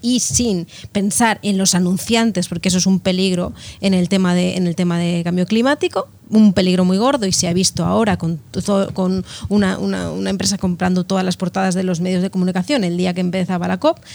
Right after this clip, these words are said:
pues creo que tiene que haber una apuesta sin miedo, pensando que esto es un deber, eh, un deber que,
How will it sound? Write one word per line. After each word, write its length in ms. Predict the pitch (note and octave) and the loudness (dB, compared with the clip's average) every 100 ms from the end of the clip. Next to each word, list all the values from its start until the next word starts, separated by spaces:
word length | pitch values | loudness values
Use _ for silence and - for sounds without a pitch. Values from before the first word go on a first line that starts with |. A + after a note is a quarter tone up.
| - - - | -16 -14 -6
pues 160 | G3 - | -4 -2
creo 240 | F3 F#3 | 0 0
que 120 | G3 | 0
tiene 220 | F#3 G3 | 0 -2
que 60 | G3 | 0
haber 120 | F#3+ | 0
una 100 | F#3+ | 0
apuesta 280 | F#3+ B3 C#4 | 0 -2 0
sin 240 | A3+ G#3 | 2 4
miedo, 380 | F#3+ A3 A#3+ G#4 - - - _ - - - - - - - | 4 4 2 0 -6 -20 -20 _ -20 -20 -20 -20 -20 -20 -6
pensando 440 | G3 F#3 F#3+ F#3+ G#3 | 0 2 4 2 2
que 80 | |
esto 120 | G#3 A#3 | 2 2
es 120 | B3 | 2
un 180 | C4+ G#3 | 2 2
deber, 320 | F3 F#3+ G#3 - | 2 0 -2 -6
eh, 120 | G#3+ | -2
un 100 | A3 | 2
deber 220 | G#3+ G#3+ | 2 2
que, 320 | A3 A3+ - | 0 -2 -6